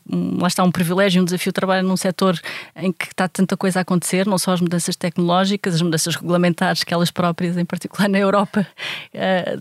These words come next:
têm um impacto bastante grande. Os hábitos das pessoas estão a mudar de uma forma dramática, não é? Hoje em dia eu consigo fazer tudo no telemóvel, compras a qualquer hora, a qualquer momento.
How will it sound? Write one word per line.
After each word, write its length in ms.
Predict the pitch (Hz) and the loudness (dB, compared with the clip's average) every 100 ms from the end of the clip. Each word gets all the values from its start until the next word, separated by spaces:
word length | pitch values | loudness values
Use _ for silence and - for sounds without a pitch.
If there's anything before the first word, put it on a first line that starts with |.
| - | -2
têm 440 | 202 196 190 190 | 0 2 2 2
um 180 | 190 190 | 2 2
impacto 540 | 185 190 180 - 185 | 2 0 -2 -4 -2
bastante 400 | 175 - 180 - | -2 0 -2 0
grande. 360 | 185 185 208 202 | 0 2 0 -2
Os 220 | 208 190 | -2 2
hábitos 380 | 214 196 190 190 | 2 2 -2 -2
das 100 | 180 | -2
pessoas 280 | - 180 175 | -2 -4 -2
estão 140 | 180 | 0
a 40 | |
mudar 340 | 180 170 175 170 | 0 0 0 0
de 80 | 185 | 0
uma 140 | 175 | -2
forma 580 | - 185 175 175 170 170 175 175 170 | 0 0 0 0 0 0 -2 -4 -4
dramática, 640 | 170 180 175 175 - 202 196 | -2 0 0 -2 -4 -6 -2
não 120 | 165 | 0
é? 160 | 180 - - - | -2 -4 -14 -16
Hoje 200 | - 165 | -6 0
em 20 | 180 | 0
dia 120 | 180 | 0
eu 40 | |
consigo 300 | 190 180 180 | 0 -2 -2
fazer 220 | 196 180 | -2 -2
tudo 280 | 170 208 180 | -2 -4 -2
no 60 | 185 | -2
telemóvel, 680 | - 175 175 175 185 196 190 - | 0 -2 0 0 0 -2 -8 -6
compras 360 | 180 - 175 | -4 -4 -4
a 360 | 180 180 175 175 | -2 0 -2 -2
qualquer 340 | 170 170 180 | -2 -2 0
hora, 220 | 180 180 175 | 2 0 -2
a 60 | |
qualquer 320 | - 180 196 | -6 -4 0
momento. 480 | 185 185 196 202 - | 2 2 2 -2 -10